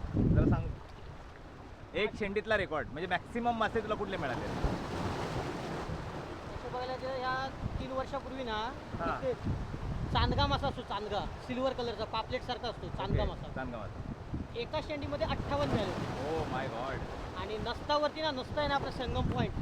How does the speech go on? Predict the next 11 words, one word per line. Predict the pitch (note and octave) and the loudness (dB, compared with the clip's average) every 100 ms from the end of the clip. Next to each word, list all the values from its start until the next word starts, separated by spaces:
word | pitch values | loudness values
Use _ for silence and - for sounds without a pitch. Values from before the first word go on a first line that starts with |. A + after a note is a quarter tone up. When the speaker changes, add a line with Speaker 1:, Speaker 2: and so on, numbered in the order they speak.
| - | 2
Speaker 1:
हा, | F#3 | 2
हा. | D#3+ A#2+ - | 2 0 -2
Speaker 2:
तिथे | - C4 C4+ C#4 C4 | -2 0 2 2 2
माझी | B3 B3+ | 0 -4
मित्र | C4+ C4+ C#4 | -4 -2 4
आणि | C#4+ | 6
तिची | C#4 - | 8 6
मिसेस | - C4 B3+ D4 C#4+ | 4 0 0 2 4
आली | B3 | 4
होती | A3 | 4
पुण्याहून. | - - A3 A3 F3+ | 2 4 4 2 0